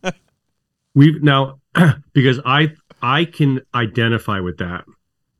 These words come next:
Speaker 1: Yeah.
Speaker 2: Like, wh-, where you're at. And it's just, it's like, s-,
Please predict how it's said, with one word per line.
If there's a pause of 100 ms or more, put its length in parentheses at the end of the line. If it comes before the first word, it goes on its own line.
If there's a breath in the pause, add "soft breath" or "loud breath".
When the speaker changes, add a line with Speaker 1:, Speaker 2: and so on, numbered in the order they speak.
(120)
Speaker 1:
Yeah. (540)
Speaker 2:
Like, (120)
wh-,
where
you're
at. (1040)
And
it's
just,
it's
like,
s-,